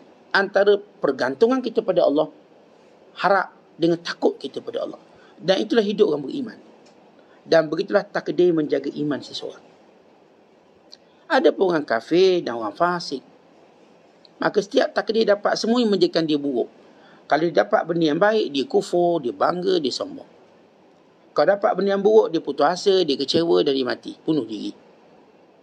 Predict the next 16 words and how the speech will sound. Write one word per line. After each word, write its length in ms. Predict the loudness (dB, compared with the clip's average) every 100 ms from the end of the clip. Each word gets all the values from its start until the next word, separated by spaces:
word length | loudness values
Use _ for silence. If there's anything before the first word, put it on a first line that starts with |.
| _ _ _ _ _
Sebab 160 | -8 -4
itu, 120 | -2
tuan-tuan 320 | 0 -2 -2
sekalian, 400 | -6 -4 -2 -2 -6 -16 _ _ _ _ _ -6
takdir 480 | -4 -4 -2 0 2
menjaga 400 | 0 0 -2 -2
orang 240 | -4 -4 -10
beriman. 340 | -14 -14 -16 -20 _ _ _ _ _ _ _ _ _ _ _ _ _ _ _ _ _
Kan 160 | 0 2
itu 160 | 2
musibah 400 | 2 0 0 -2
sebenar, 560 | -2 -4 -4 -4 -6 -10 -8
bukan 240 | 0 0
kita 240 | 0 -4 -2
melihat 240 | -2 -2
kepada 480 | -4 -2 0 0